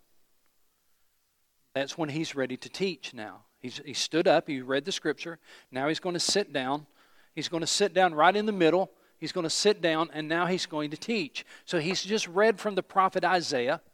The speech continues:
He sits down to teach, and the eyes are, of everyone are on him. They're listening to him. And after he reads this prophecy, he says to them, "Today,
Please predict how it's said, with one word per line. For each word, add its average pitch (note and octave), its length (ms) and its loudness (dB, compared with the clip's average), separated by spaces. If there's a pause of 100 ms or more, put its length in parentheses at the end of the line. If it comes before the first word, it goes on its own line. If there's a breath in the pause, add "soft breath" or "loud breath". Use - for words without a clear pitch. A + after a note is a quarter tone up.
(720)
He E3+ 80 -2
sits - 360 0
down G3+ 200 0
to G3 80 -4
teach, E3 300 -2
and D#3+ 120 -4
the D#3 80 0
eyes G3+ 340 6
are, F3+ 80 0
of D#3+ 400 -6
everyone F3 520 2 (200 loud breath)
are C3+ 160 0
on F#3 160 6
him. D3 120 -2
They're C3+ 120 2
listening E3+ 460 6
to C#3 220 -2
him. C#3 120 -4 (320 loud breath)
And C#3+ 140 -2
after G#3 260 4
he G3 160 -2
reads G#3 440 -2
this G3 160 2
prophecy, D#3+ 720 0 (260 soft breath)
he E3+ 100 -6
says A3+ 440 2
to C#3+ 120 -2
them, C3 340 -6 (3000)
"Today, C3 520 0